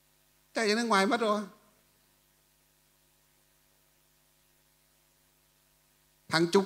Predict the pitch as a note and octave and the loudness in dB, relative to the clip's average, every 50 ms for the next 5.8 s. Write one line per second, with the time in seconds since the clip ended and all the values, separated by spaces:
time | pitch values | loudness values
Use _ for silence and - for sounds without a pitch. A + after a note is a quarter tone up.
0 | - - F#3+ G3+ G3 F3+ F3 E3+ E3+ F3 F#3 G#3+ G#3+ A3 G#3+ G#3 G#3 G3+ G3 G3+ | 0 0 0 0 0 0 0 0 0 0 0 -2 -2 -2 -2 -4 -2 -2 -4 -4
1 | - G#3+ G#3 G#3 A3 G#3+ G#3 G3+ F3+ G3 G#3 G3+ G#3+ G3+ G3+ G3+ G3+ G3+ G3+ G3 | -2 -2 -2 0 0 0 0 0 -2 -4 -4 -4 -2 -2 0 0 0 0 0 0
2 | G3 F#3+ D#3 D3 E3 F#3+ A3 G#3+ G#3 F#3 E3+ D#3+ D#3 D#3 E3 F#3 G3+ G#3 F#3+ A3 | -2 -2 -2 -2 -2 -2 -2 -2 0 0 2 2 2 2 2 2 2 2 2 0
3 | G#3+ F#3+ G3+ G#3+ G#3 G#3 G3+ G#3 F#3+ F#3+ F#3 F#3+ - - - - _ _ _ D#3 | 0 0 -2 -2 -2 0 0 0 0 0 -2 -4 -10 -16 -20 -20 _ _ _ -2
4 | E3 F#3+ A3 A3 F#3+ E3+ E3 E3+ E3+ G3 G3 G3+ G3 F#3+ F3 E3 D3+ C#3 C#3+ F3+ | 0 0 2 2 0 0 0 -2 -4 -2 -2 -2 -2 0 0 -2 -2 -2 -2 -2
5 | F3+ F#3 D#3+ A#2+ - D3+ C#3+ B2+ A2 G#2+ - C3 C3+ C3+ C#3+ | -2 -2 -2 -2 -2 -4 -4 -4 -6 -8 -8 -8 -8 -8 -10